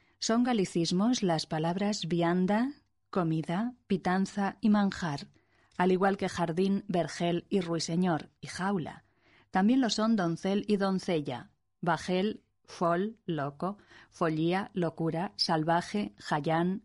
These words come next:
gigante, francés, giant, matino, mañana.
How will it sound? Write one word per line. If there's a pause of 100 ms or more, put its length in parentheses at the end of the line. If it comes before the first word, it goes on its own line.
gigante,
francés,
giant, (800)
matino,
mañana.